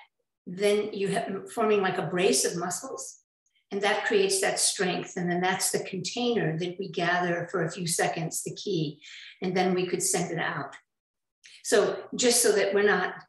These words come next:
in-, inadvertently tightening our chest when we do this, that if I think pulling down, it's more those back muscles,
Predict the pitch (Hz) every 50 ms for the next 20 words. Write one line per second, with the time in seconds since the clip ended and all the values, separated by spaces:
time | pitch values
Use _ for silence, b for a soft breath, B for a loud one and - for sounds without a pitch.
0 | _ - 196 196 196 - 220 214 208 202 180 196 196 214 - 208 196 175 175 170
1 | - - 196 185 202 202 185 175 175 170 170 - - 175 175 - - 208 196 185
2 | 190 190 190 208 208 214 262 277 269 - - - - - _ _ _ _ _ _
3 | _ _ b b b b b b b b - 196 185 185 - 190 190 190 208 196
4 | - - - - - - 208 202 202 196 190 190 190 180 185 185 185 185 180 -
5 | - 196 185 185 185 190 185 185 180 175 - - 170 170 - - 208 202 208 -
6 | - 233 240 269 - - - -